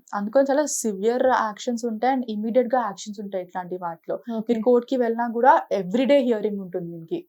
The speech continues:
Speaker 2: Hmm.
Speaker 1: ఈ రోజు ఏమైంది, నెక్స్ట్ డే ఏమైంది, ఎంత తొందరగా ఎవిడెన్స్ కలెక్ట్ చేసుకొని అతన్ని జైల్లో పెట్టడానికి చూస్తారు.
Speaker 2: But వీళ్ళకి పనిష్మెంట్స్ కూడా ఏమైనా సివియర్ గా ఉండే ఛాన్సెస్ ఉంటాయా?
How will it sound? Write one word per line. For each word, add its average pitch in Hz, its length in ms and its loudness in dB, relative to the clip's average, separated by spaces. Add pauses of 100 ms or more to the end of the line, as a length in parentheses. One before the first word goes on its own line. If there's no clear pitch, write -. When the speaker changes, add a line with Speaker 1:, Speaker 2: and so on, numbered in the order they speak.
(160)
Speaker 2:
Hmm. 220 260 -4
Speaker 1:
ఈ 220 80 0
రోజు 226 280 6
ఏమైంది, 214 320 0
నెక్స్ట్ 196 280 -2
డే 214 60 4
ఏమైంది, 196 440 -4
ఎంత 190 260 -4
తొందరగా 220 680 0 (160)
ఎవిడెన్స్ 196 380 -6
కలెక్ట్ 202 320 -4
చేసుకొని 202 420 -6
అతన్ని 190 640 -12
జైల్లో 190 320 -4
పెట్టడానికి 190 540 -8
చూస్తారు. 170 380 -14 (240)
Speaker 2:
But 262 180 4
వీళ్ళకి 269 460 2
పనిష్మెంట్స్ 294 600 2
కూడా 311 200 4
ఏమైనా 240 200 2
సివియర్ 233 360 -2
గా 269 100 2
ఉండే 226 200 2
ఛాన్సెస్ 226 480 2
ఉంటాయా? 214 400 0